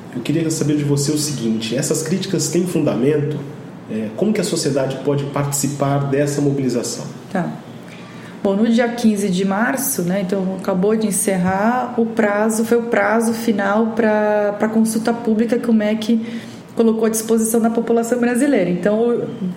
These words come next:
Speaker 2: teve aí uma época pra gente poder, né, colaborar com a Base Nacional Comum.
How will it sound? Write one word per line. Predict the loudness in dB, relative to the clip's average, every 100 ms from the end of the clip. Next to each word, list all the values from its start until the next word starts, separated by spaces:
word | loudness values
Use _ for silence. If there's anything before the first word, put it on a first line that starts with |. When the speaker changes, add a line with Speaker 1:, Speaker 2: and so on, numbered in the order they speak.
| -4
Speaker 2:
teve | 2 2 4
aí | 4 4
uma | 4 4
época | 2 0 -2 -2
pra | 2 2
gente | 2 0
poder, | 0 2 2 0 -2 -6 -10 -14 -14 -4
né, | -2 0
colaborar | 2 2 2 2 2
com | 2
a |
Base | 2 2 4
Nacional | 4 4 2 2 2
Comum. | 2 4 2